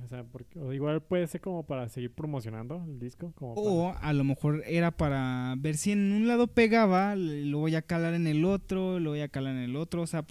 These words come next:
Speaker 2: como a lo, yo quiero pensar, ¿verdad? De que era a lo mejor para no, como no perder dinero.
Speaker 1: Sí, sí, sí. Y es igual, puede ser.
Speaker 2: Pero, pues, hoy gracias al internet, este, pues, ya
Speaker 1: Ah,
Speaker 2: tiene
Speaker 1: pues,
Speaker 2: que
Speaker 1: ya
Speaker 2: ser
Speaker 1: es
Speaker 2: el
Speaker 1: internacional, ¿no?
Speaker 2: tiene
Speaker 1: Todo.
Speaker 2: que ser internacional, tiene que ser mero día, si no, no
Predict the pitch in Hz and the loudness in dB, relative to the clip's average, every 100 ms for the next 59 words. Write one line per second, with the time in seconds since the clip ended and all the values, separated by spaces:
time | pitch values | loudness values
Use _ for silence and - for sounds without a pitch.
0 | 165 160 160 151 151 160 160 175 180 247 | -8 -8 -6 -2 -2 -2 2 2 8 8
1 | 254 180 156 160 135 120 123 123 147 175 | 10 6 4 2 0 -2 -4 -4 -4 0
2 | 180 151 156 151 175 156 143 147 147 151 | 2 2 2 0 2 4 6 6 6 4
3 | - - - - - 156 151 160 170 175 | 0 -16 -18 -18 -4 0 4 4 6 8
4 | 180 185 190 180 185 - - - - - | 8 8 8 6 4 -2 -20 -20 -20 -8
5 | - 135 127 117 - 147 160 160 180 165 | -4 -2 -4 -8 -8 -4 -4 -4 -6 -6
6 | 160 147 151 139 131 120 - - - 139 | -6 -8 -8 -8 -10 -14 -18 -8 2 2
7 | 127 131 - 156 160 165 170 151 143 156 | 2 0 4 6 6 6 6 4 4 4
8 | 147 160 160 156 156 - 135 - 131 139 | 4 6 6 4 2 0 -2 0 2 4
9 | 143 147 135 151 135 147 147 147 147 143 | 4 2 2 0 0 0 2 2 2 0
10 | 131 127 127 131 139 127 117 120 131 117 | 0 0 0 0 -2 -4 -4 -6 -6 -6
11 | 117 156 160 - 156 165 165 160 147 143 | -2 2 2 2 2 4 4 2 2 2
12 | 156 156 156 165 156 156 165 170 165 151 | 2 0 2 2 2 2 4 6 4 4
13 | 165 160 143 139 147 151 147 143 151 | 2 0 0 0 0 0 2 2 2